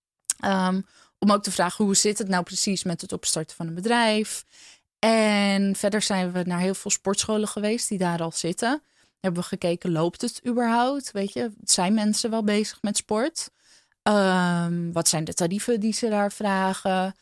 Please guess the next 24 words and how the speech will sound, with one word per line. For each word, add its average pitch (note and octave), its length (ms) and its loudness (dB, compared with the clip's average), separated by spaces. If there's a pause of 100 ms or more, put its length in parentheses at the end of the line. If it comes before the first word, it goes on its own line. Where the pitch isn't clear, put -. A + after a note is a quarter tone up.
(340)
Eh, F3 440 0
hoe F#3 200 2
is F#3 120 -2
de - 60 -8
kwaliteit? G3+ 960 2
Hoe F#3+ 140 -2
ziet, - 400 -2
hoe F#3+ 140 0
zien G3+ 160 4
de F#3+ 80 4
lessen G3+ 320 4
daar F#3 200 4
eruit? F3 540 0
Waar F3 180 0
is F3 120 -6
behoefte G3 360 -2
aan? F3 280 -2
Groepslessen F3+ 600 0
of E3+ 140 -6
juist - 240 -6
zelf G3 240 2
trainen? E3+ 520 -2 (520)
Dus, G#3+ 340 2
ehm, G3+ 540 0